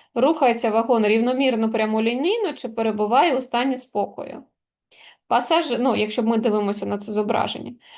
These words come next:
пасажир і пасажирка можуть не з'ясувати, тільки, е, подивившись це у вікно, якщо вони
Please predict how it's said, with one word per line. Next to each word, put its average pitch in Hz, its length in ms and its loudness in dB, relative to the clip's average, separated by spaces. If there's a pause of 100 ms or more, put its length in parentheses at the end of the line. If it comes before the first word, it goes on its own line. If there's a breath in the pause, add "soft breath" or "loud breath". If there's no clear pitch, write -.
(160 loud breath)
пасажир 262 520 4
і - 20 -2
пасажирка 233 680 0
можуть 269 380 0
не 254 120 2
з'ясувати, 269 600 2
тільки, 339 520 -2 (460 loud breath)
е, 226 160 2
подивившись 233 680 -2
це 254 120 2
у 269 100 2
вікно, 233 440 -4
якщо 214 320 -4
вони 208 260 -2